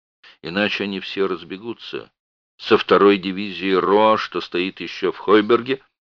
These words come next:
возникнут серьезные проблемы». Надо поставить их туда, где они смогут добиться хоть какого-то ограниченного успеха. Ну, скажем, если у русских есть где-нибудь на Одере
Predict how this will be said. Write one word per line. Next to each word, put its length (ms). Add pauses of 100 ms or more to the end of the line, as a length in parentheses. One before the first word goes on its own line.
(100)
возникнут 720
серьезные 580
проблемы». 480 (880)
Надо 420
поставить 680
их 160
туда, 380
где 180
они 160
смогут 480
добиться 500
хоть 240
какого-то 840 (240)
ограниченного 1120
успеха. 680 (280)
Ну, 80
скажем, 340
если 340 (200)
у 120
русских 500
есть 360
где-нибудь 520
на 240 (300)
Одере 680